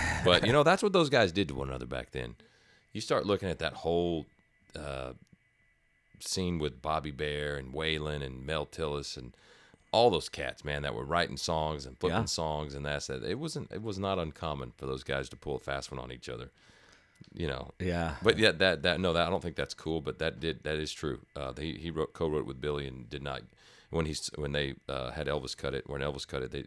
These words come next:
Speaker 2: they didn't give, uh, Billy Joe credit on it at all. But, uh, I love it. That's a whole story in itself, you know, with him meeting Waylon and then, uh,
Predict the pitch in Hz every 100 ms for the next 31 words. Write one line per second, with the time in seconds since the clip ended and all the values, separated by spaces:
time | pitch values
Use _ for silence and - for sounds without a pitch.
0 | - - 69 69 67 67 65 65 64 64
1 | 65 65 64 64 65 60 - - - -
2 | 65 - - _ _ _ _ - - _
3 | _ _ _ - 127 76 65 - 90 101
4 | 76 82 - 80 - 69 69 67 - 73
5 | 71 67 67 - 71 76 - 65 67 65
6 | 67 71 67 69 69 67 67 69 67 64
7 | 62 60 60 58